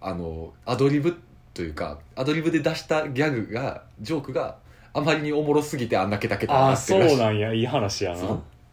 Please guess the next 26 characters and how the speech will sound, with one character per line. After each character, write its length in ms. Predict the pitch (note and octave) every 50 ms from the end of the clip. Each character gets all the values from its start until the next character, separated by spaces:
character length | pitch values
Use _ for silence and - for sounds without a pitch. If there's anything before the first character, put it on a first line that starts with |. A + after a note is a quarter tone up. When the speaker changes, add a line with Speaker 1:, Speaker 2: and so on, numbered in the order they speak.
| _ _
Speaker 1:
全 180 | - A#2 A#2+ A#2
然 140 | A2+ A2 G#2+
そ 100 | A2 A#2
れ 60 | G#2+
は 60 | - -
演 240 | C#3 C3 B2 A2
技 100 | G2 F2+
じ 100 | E2 E2+
ゃ 40 | D#2+
な 140 | D#2+ F2+ F2+
く、 100 | - - F#2+
Speaker 2:
へ 640 | F#2 F#2+ F#2 F#2+ F#2+ F#2+ F#2+ F#2+ F#2+ G2 G2 G2 F#2+
え。 80 | F#2 - - - - - - _ _ -
Speaker 1:
リ 160 | G#2+ F#2+ G2 F#2
ア 40 |
ル 60 | E2+ - - C#2+
の 140 | C#2 C#2 - - - - - _ - -
笑 260 | E2+ D#2+ D2 D2 C#2
い 20 | D2
や 60 | D2
っ 40 | D2+
た 120 | - D2
ら 60 | D2+
し 100 | - -
い 40 | -
よ。 80 | -